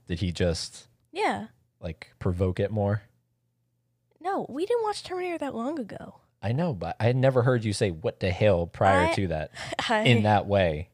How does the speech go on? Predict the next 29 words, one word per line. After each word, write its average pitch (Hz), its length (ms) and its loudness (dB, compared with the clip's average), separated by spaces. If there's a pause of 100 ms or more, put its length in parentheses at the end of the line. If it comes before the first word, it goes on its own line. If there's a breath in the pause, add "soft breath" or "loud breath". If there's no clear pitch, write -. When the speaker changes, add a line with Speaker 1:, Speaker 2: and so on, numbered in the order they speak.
(120)
Speaker 1:
a-, - 80 -8 (180)
as 95 140 -2
an 95 80 0
obvious 95 320 4
reference 92 340 0
to - 80 -10
this 87 220 -10
guy. 87 200 0
Speaker 2:
No, 214 280 -2
no, 196 160 -2
no. 170 320 -4
I 196 120 0
can 190 640 -2 (280)
confirm 180 680 -4
that 165 160 -4
I 156 160 -8
definitely 156 520 -10
have. - 540 -14 (1300)
And 202 260 -2
it, 190 200 -4
because 180 540 0
it - 200 -2 (100)
came 160 240 -4
from 143 240 -8
my - 100 -12
cousin - 420 -10 (2250)
a 165 60 -4
while 147 220 -4
ago, - 260 -14